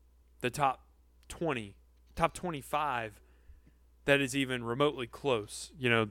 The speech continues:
like, even over three thousand hits, I don't even think there's any kind of active baseball player up there.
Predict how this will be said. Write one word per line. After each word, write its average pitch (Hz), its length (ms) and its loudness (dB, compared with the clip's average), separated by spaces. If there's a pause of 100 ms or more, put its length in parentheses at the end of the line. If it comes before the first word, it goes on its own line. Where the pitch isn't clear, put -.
like, 117 260 2
even 151 220 4
over 131 440 4 (600)
three 170 140 4
thousand 135 340 2
hits, 143 280 -4
I 117 60 -4
don't 113 120 -8
even 107 200 -12
think 113 300 -6
there's 107 420 -6 (140)
any 147 220 2
kind 135 220 0
of 123 160 -6
active 127 540 -2 (560)
baseball 131 380 2
player 110 300 0
up 101 140 -6
there. - 240 -10